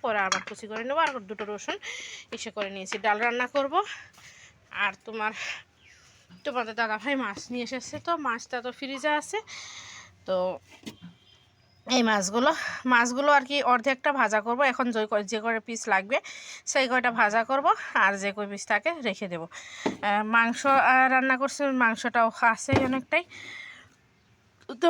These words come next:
মাংসটা ফ্রিজে রেখে দেবো এমনিতে, আজকে মাছ খাবো, ঠিক আছে। তো আমি এগুলো করে গোসল করতে যাবো। তো চলো ঠিক আছে, পরে আবার তোমাদের সঙ্গে দেখা হচ্ছে। So ফ্রেন্ডস, এখানে দেখতে পাচ্ছ মাছগুলো ম্যারিনেট করে রেখে দিয়েছি, বেগুন কাটা, আহ, কফি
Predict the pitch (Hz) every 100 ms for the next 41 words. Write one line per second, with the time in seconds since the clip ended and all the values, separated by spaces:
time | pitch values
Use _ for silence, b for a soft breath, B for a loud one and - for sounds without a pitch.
0 | 285 269 262 277 277 285 269 277 269 285
1 | 294 277 285 294 359 359 254 - 247 220
2 | - - 190 190 294 370 - 226 B B
3 | B B B _ - 254 254 269 262 302
4 | 320 330 403 - B B 240 233 233 226
5 | 226 202 196 196 247 285 277 277 294 302
6 | 392 392 285 220 190 190 202 185 - 190
7 | 175 180 175 170 - - B _ _ _
8 | _ - B B B - 294 285 349 440
9 | - 277 277 269 294 311 302 - 254 254
10 | 320 349 269 233 220 247 247 233 240 -
11 | 247 247 240 254 254 254 330 330 226 220
12 | 226 220 226 269 - - - - - 220
13 | 214 214 220 277 254